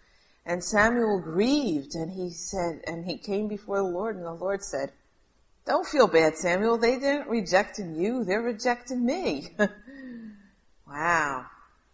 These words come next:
Something, isn't it? And yet, because Samuel loved the Lord,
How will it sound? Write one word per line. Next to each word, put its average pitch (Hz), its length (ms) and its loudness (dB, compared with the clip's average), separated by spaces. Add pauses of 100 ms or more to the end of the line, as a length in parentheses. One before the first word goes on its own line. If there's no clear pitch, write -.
(760)
Something, 180 540 -4
isn't 170 280 -6
it? 143 200 -10
And 175 160 -10
yet, 185 280 0
because 190 600 -2
Samuel 190 500 -4
loved 185 320 0
the 160 200 -8
Lord, 165 600 -2